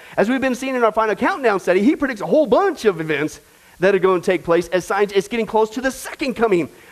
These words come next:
of the Messiah. And let's take a look at just thirty of them, and you tell me if we're getting a little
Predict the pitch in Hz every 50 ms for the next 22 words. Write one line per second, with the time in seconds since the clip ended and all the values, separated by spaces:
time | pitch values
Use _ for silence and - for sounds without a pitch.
0 | - - 185 190 175 170 - - 151 127 123 147 196 214 - - - - 175 233
1 | 320 349 - 359 349 330 339 285 294 294 240 233 190 - 294 277 - - - 330
2 | 339 320 277 226 180 165 165 190 214 - - - - 226 285 359 349 349 339 320
3 | 320 294 294 302 277 254 247 220 285 285 254 247 240 277 349 349 359 294 226